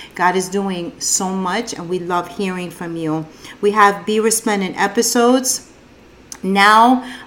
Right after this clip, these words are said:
uh, twice a month on Thursdays, and I don't want you guys to miss any of those as well. Uh, remember, you see everything right here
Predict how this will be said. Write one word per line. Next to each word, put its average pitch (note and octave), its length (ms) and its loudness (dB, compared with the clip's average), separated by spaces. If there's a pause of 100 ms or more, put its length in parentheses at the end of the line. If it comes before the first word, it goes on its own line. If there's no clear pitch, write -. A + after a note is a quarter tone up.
uh, F3+ 380 0
twice A3 480 2
a - 20 2
month A3+ 500 0 (380)
on G3+ 180 -2
Thursdays, F3+ 800 -2
and F3+ 140 -10
I E3+ 80 -10
don't F#3+ 160 -6
want G3 180 -8
you G3 80 -4
guys F#3 340 -2
to F#3+ 60 -8
miss F3+ 340 -8
any F#3 300 -6
of G3 120 -4
those F3+ 280 -4
as E3 220 -6
well. F3+ 360 -2 (360)
Uh, F3 260 -2
remember, E3+ 540 -4 (280)
you F#3 140 -8
see A3 320 -6
everything G#3+ 540 -4
right G3 260 0
here F#3 420 -2